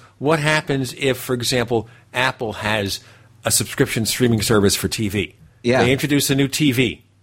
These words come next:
Speaker 2: You could burn through that really fast, couldn't you?
Speaker 1: In about an hour.
Speaker 2: Yeah.
Speaker 1: You know, you burn through your bandwidth because you imagine here now, you're getting a high-definition T V. For seven to ten hours a day, you are consuming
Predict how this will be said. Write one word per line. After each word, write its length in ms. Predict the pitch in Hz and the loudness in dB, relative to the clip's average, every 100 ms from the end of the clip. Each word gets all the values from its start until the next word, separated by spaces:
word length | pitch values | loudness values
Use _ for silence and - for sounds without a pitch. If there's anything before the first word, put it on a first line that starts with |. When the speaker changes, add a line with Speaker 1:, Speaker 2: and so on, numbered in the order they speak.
| - | -10
Speaker 2:
You 120 | - 156 | -2 0
could 220 | 131 104 | 0 0
burn 220 | 135 143 | 0 0
through 120 | 123 | 0
that 200 | 120 127 | 0 0
really 220 | 95 135 110 | 0 -2 0
fast, 300 | 135 104 - | 0 0 -2
couldn't 220 | 101 101 | -4 -4
you? 100 | - | -4
Speaker 1:
In 120 | 143 | 0
about 240 | 135 147 | 2 2
an 80 | 127 | 2
hour. 380 | 135 143 - - _ _ _ - | 2 2 0 -6 _ _ _ -10
Speaker 2:
Yeah. 280 | 110 117 87 - | -4 -2 -4 -8
Speaker 1:
You 160 | 143 143 | -2 2
know, 140 | 104 | 2
you 160 | 117 139 | 2 0
burn 320 | 117 180 202 | 2 2 0
through 220 | - 170 | 0 0
your 140 | 147 135 | 2 2
bandwidth 380 | 156 202 165 | 2 2 2
because 260 | 156 160 156 | 0 -2 0
you 80 | 160 | 0
imagine 400 | 160 190 202 156 | 2 2 0 -2
here 240 | 131 113 | 0 2
now, 420 | 113 113 113 117 - - - _ _ | 2 2 2 0 -6 -20 -20 _ _
you're 100 | - | -2
getting 240 | 123 131 143 | 2 2 2
a 40 | |
high-definition 720 | 123 135 139 135 131 123 131 | 0 0 0 0 0 -2 -4
T 200 | 117 123 | -2 -2
V. 300 | 110 95 80 _ _ | 0 -2 -4 _ _
For 200 | _ - | _ 0
seven 400 | 127 - 160 156 | 2 4 4 2
to 80 | 156 | 0
ten 240 | 143 151 147 | 0 0 2
hours 300 | 143 147 131 | 2 2 2
a 60 | |
day, 200 | 123 131 | 2 2
you 260 | 131 113 135 | 2 2 2
are 100 | 139 | 2
consuming 760 | - 135 120 160 147 110 78 | 0 0 0 2 2 0 -2